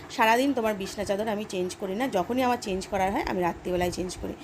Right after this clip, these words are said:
কারণ আমার ছেলেগুলো বড় হলেও কী হবে বলো তো, এত চাদর নোংরা করে না, কসলা কসলি করে, এই জন্য আমি রাত্রে চেঞ্জ করি।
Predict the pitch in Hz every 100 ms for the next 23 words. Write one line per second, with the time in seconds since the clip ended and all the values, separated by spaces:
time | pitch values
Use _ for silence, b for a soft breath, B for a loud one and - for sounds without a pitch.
0 | B B - 196 190 180 - - 175 190
1 | 226 175 180 190 220 240 247 233 214 214
2 | 196 190 214 - 180 247 240 190 208 208
3 | 190 185 202 220 247 226 - 196 - 190
4 | 196 226 233 269 190 190 196 269 B B
5 | B 220 202 - 175 165 170 170 -